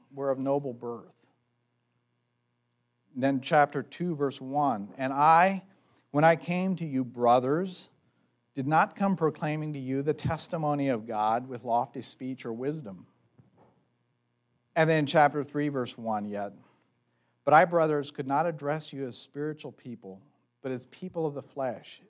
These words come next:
as infants in Christ." I challenge you, as you're reading Scripture, as you see this word brothers,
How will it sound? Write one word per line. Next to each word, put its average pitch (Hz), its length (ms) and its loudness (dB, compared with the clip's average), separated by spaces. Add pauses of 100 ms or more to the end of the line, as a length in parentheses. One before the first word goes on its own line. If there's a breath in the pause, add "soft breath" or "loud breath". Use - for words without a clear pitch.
as 123 300 -10
infants 147 420 -12
in 113 140 -12
Christ." 101 560 -18 (1500)
I 165 100 -2
challenge 196 460 2
you, 156 80 -4
as 139 100 -6
you're 175 100 -10
reading 190 360 -8
Scripture, 165 580 -8
as 120 160 -6
you 156 120 -10
see 185 260 -8
this 165 280 -8
word 143 320 -6
brothers, 117 680 -8